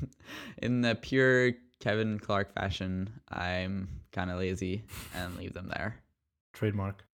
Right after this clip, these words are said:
Speaker 1: So, yeah.
Speaker 2: Yeah, I hate it. Like, one of the first things I do on, uh, like, a brand new computer or something is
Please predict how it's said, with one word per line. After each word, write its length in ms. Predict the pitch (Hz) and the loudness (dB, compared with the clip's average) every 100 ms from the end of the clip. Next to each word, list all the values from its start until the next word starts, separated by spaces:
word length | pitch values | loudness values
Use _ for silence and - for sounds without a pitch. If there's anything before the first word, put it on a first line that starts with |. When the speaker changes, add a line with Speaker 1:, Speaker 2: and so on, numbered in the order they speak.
| - | -14
Speaker 1:
So, 300 | - 127 131 | -4 2 4
yeah. 300 | 151 180 131 - - - - - - - _ _ | 6 4 4 2 -2 -2 -2 -4 -6 -12 _ _
Speaker 2:
Yeah, 220 | - 123 123 | 2 6 8
I 160 | 143 | 8
hate 280 | 123 143 147 | 8 8 8
it. 80 | 135 | 10
Like, 180 | 120 - | 8 6
one 140 | 127 | 6
of 100 | 127 | 8
the 60 | 113 | 6
first 300 | - 120 - | 6 4 6
things 240 | 117 110 | 4 6
I 100 | 107 | 4
do 380 | 107 104 101 101 - | 4 4 4 2 -2
on, 320 | 110 98 95 | 0 0 0
uh, 300 | 92 90 90 92 _ _ _ _ - | 0 -2 -4 -8 _ _ _ _ -2
like, 100 | 110 | 2
a 40 | |
brand 200 | 101 104 | 4 6
new 80 | 104 | 6
computer 380 | - 98 110 104 | 2 2 4 4
or 140 | 101 | 4
something 340 | 95 104 123 120 | 2 2 0 0
is 460 | 117 110 104 - | 4 4 4 -4